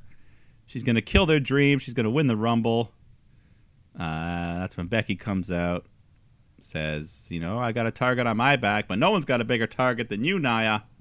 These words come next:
And not just 'cause you're bigger than everyone, but because the whole locker room doesn't like you. And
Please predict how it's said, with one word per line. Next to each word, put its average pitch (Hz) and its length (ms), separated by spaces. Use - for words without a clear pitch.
And 101 80
not 135 160
just 123 160
'cause 117 160
you're 113 100
bigger 156 280
than 123 100
everyone, 104 460
but 87 100
because 92 240
the 82 100
whole 101 180
locker 87 340
room 85 160
doesn't 92 240
like 73 280
you. 71 260
And 62 120